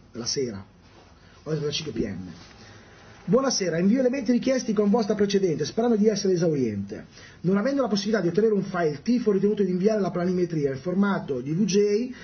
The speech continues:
che credo sia ancora meglio. I dati dello stramazzo sono Enel, ma non diciamolo, puntini, puntini. La quota del pluviometro del Vannino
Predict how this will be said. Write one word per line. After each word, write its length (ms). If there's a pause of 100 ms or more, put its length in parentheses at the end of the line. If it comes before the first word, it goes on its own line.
(160)
che 140
credo 280
sia 160
ancora 220
meglio. 480 (240)
I 80
dati 200
dello 160
stramazzo 640
sono 340
Enel, 500
ma 120
non 140
diciamolo, 680
puntini, 280
puntini. 400 (1160)
La 160
quota 260
del 140
pluviometro 640
del 140
Vannino 960